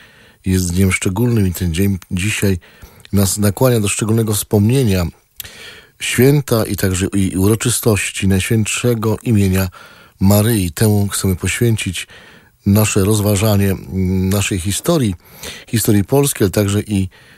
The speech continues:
właśnie historii Kościoła, bo to razem się przeplata, no i wydarzenia, które nazywamy odsieczą Wiednia. Otóż dwunastego września król Jan Trzeci Sobieski stoczył pod Wiedniem zwycięską bitwę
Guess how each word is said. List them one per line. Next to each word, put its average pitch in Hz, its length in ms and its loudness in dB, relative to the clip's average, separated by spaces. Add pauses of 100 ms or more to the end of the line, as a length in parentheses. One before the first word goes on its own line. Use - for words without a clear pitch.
(140)
właśnie 104 260 -2
historii 104 380 0
Kościoła, 104 400 0
bo 95 120 -2
to 98 100 -4
razem 98 220 0
się - 160 -4
przeplata, 98 560 -2
no 107 100 0
i 110 80 -2
wydarzenia, 98 460 0
które 98 240 -4
nazywamy 90 500 0 (540)
odsieczą 98 680 0 (120)
Wiednia. 82 720 0 (1300)
Otóż 98 300 0
dwunastego 110 480 0
września 107 580 -2
król 101 340 0 (560)
Jan 101 260 4
Trzeci 98 280 -4
Sobieski 101 500 0
stoczył 101 420 0 (160)
pod 92 180 2
Wiedniem 117 520 0 (580)
zwycięską 120 600 2
bitwę 107 460 -2